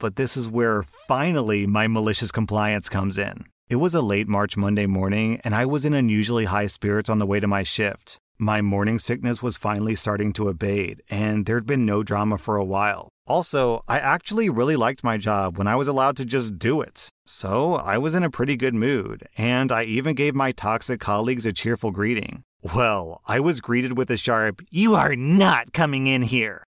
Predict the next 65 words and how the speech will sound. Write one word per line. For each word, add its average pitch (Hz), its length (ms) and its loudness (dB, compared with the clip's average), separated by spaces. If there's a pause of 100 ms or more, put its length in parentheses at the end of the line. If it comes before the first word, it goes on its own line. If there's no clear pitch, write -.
(120)
I 127 140 0
was 208 180 2
confused 113 840 -2
because 110 580 0
I 117 160 0
wasn't 110 460 0
sure 127 200 2
what 113 140 0
I'd 110 160 0
done 110 220 0
to 110 80 -2
piss 110 220 -2
this 117 200 -4
woman 113 240 0
off 107 380 0
when 107 200 -2
I 110 120 0
hadn't 123 300 -2
even 139 200 0
seen 117 200 -2
her 131 100 2
for 131 100 -4
the 120 80 -2
past 117 340 0
four 117 220 2
days. 113 560 -2 (220)
So 110 380 0
I 101 200 -2
asked 104 300 0
her 107 60 -2
what 104 200 -2
she 104 160 -4
meant. 104 520 -4 (200)
She - 300 0
said 151 200 0
that 131 160 -2
she 110 300 0
and 120 80 2
our 107 160 0
other 104 220 0
colleague 107 480 -2
didn't 107 220 2
want 107 100 2
to 101 80 0
work 101 240 -2
on 104 80 0
the 101 80 0
wards 101 320 -2
today, 95 500 -4
so 104 380 -2
she - 200 -4
would 110 140 0
just 127 160 -2
work 113 200 -2
the 113 100 -4
clinic, 110 480 -2
and 110 120 0
they 117 100 0
had 117 140 -4
planned 110 220 0
to 104 80 -4
send 104 240 0
me 107 160 2
there 98 200 0
instead. 101 580 -4